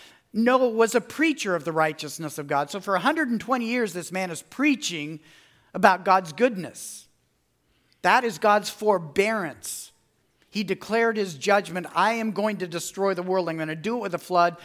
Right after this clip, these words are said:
so build a boat, Noah." A hundred and twenty years later, God brought that judgment. Each of these three words express more than just the character of God. I hope we see that.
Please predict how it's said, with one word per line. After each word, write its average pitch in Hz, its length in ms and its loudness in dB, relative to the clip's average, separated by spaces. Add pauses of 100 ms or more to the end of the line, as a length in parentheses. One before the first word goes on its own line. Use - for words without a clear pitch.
(100)
so 170 140 -4
build 208 340 2
a 208 40 6
boat, 190 320 4
Noah." 131 340 -4 (500)
A 156 100 0
hundred 247 420 2
and 233 120 0
twenty 233 320 -2
years 196 400 0
later, 147 440 -2 (720)
God 151 220 0
brought 160 260 2
that 143 200 -2
judgment. 135 600 -6 (1160)
Each 285 300 4
of 285 100 -2
these 226 280 -4
three 233 260 -4
words 185 680 -2 (240)
express 196 520 0
more 190 380 2
than 208 160 -4
just 185 360 -6
the 160 80 -8
character 190 680 -4
of 135 140 -8
God. 143 480 -4 (240)
I 160 100 -6
hope 175 260 -10
we 196 120 -6
see 190 280 -6
that. 131 380 -10